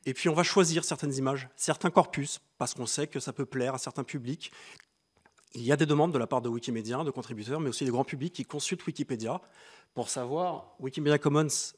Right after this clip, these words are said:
a beau être une médiathèque, elle fait le lien aussi avec Wikipédia, dont certaines images, justement, enrichissent et illustrent les articles Wikipédia. Il y a enfin les propositions pour les membres du personnel des glam,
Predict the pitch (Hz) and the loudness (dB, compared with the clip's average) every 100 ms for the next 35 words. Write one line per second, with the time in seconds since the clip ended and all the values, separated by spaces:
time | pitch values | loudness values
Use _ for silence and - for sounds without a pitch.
0 | _ 123 131 135 131 113 120 123 - 202 | _ -4 -2 0 -2 -4 -2 -2 0 -4
1 | - - _ - - - _ _ _ 139 | -4 -16 _ -20 -20 -20 _ _ _ -8
2 | 127 196 185 170 165 160 180 147 - 151 | 8 12 12 12 8 6 4 4 2 -2
3 | - 160 151 - _ 156 147 147 202 214 | -4 -4 -4 -8 _ 2 4 4 4 0
4 | - 135 117 156 - 165 139 139 175 135 | -6 -4 0 -2 0 0 0 0 0 -2
5 | - 127 135 165 180 - _ _ _ 147 | -4 -2 0 0 -2 -10 _ _ _ -4
6 | 156 151 190 202 - - _ _ _ 131 | -2 -2 -2 -4 -8 -12 _ _ _ -2
7 | 139 - 165 160 170 - 131 117 113 147 | -2 0 2 2 0 -2 -4 -2 -2 -2
8 | - 123 - 190 - - _ _ _ _ | -4 -4 -6 -8 -12 -20 _ _ _ _
9 | _ _ _ _ _ _ _ _ _ _ | _ _ _ _ _ _ _ _ _ _
10 | _ _ _ _ _ _ _ - - _ | _ _ _ _ _ _ _ -20 -20 _
11 | _ _ _ _ _ _ _ _ _ _ | _ _ _ _ _ _ _ _ _ _
12 | _ - 151 165 185 175 185 185 143 165 | _ -6 0 4 4 4 4 4 4 0
13 | 170 160 151 196 185 123 120 147 226 127 | 0 0 0 0 2 4 8 10 10 8
14 | 117 127 - 131 120 107 107 107 123 147 | 6 6 6 4 4 4 4 4 2 -2